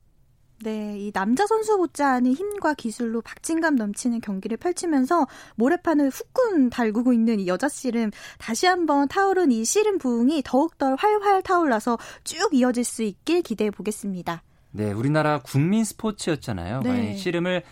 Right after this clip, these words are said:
Speaker 2: 젊은 세대들도 얼마나 좋아하게 될지 저도
Speaker 1: 네.
Speaker 2: 기대를 해보겠습니다. 스포츠를 만드는 사람들,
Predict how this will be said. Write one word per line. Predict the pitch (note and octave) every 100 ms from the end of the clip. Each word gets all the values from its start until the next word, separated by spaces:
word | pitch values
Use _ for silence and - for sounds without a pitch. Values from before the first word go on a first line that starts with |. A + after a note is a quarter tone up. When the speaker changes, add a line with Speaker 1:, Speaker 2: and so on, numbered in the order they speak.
| _
Speaker 2:
젊은 | - B2+ F3 F#3+
세대들도 | F#3 E3 D#3 C#3 B2 B2
얼마나 | G2 C3 D3+ D3
좋아하게 | C3 A#2 B2 B2+ C3+
될지 | B2+ G2 F2+ - B2 G#2+
저도 | G#2
Speaker 1:
네. | G#2+
Speaker 2:
기대를 | F2+ - G2+ G2+
해보겠습니다. | B2 G2 G2+ - F2+ G2+ F#2+ - - - _
스포츠를 | - C4+ C#4 C4 B3
만드는 | A3 A3+
사람들, | A3 G3 E3 D#3+ C#3